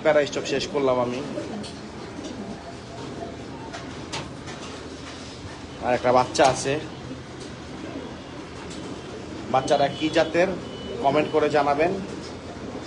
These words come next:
আহ, যদি আপনারা বুঝতে পারেন তাহলে। হ্যাঁ ভাই, big fan,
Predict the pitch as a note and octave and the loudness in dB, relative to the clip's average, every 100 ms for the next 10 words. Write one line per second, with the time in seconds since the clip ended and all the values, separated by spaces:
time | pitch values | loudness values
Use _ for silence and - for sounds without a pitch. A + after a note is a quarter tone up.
0 | - - - - B2 B2+ C3 C3 B2+ C3 | -8 -6 -6 0 6 6 8 6 6 4
1 | B2+ - - - - - - - - - | 2 -4 -8 -8 -8 -8 -8 -6 -6 -6
2 | - - - - - - - - - - | -6 -8 -10 -8 -10 -10 -10 -10 -10 -10
3 | - - - - - D#3 D3+ D#3 D3+ D3 | -8 -10 -10 -10 -2 2 6 6 8 4
4 | C3+ D#3+ - D#3 B2 A#2 G#2+ - - - | 4 2 4 4 6 2 -2 -6 -10 -12
5 | - C3 A#2 A2 G#2+ - - - - - | -2 0 0 -2 -4 -8 -10 -10 -10 -10
6 | - - - - - - - - - - | -10 -8 -8 -8 -10 -10 -12 -10 -10 -8
7 | - - - - - - - - - - | -8 -8 -8 -10 -10 -10 -8 -8 -8 -6
8 | - - - - F2+ - - - - - | -6 -6 -6 -6 -6 -8 -8 -8 -8 -10
9 | - - - C#3+ - - - - - - | -10 -8 -8 -6 -6 -8 -8 -8 -8 -10
10 | - - - - C3+ D3+ D3+ D#3 D#3+ C#3+ | -10 -10 -10 -4 4 6 10 8 8 4
11 | C#3+ - D#3 D#3 | 2 8 8 8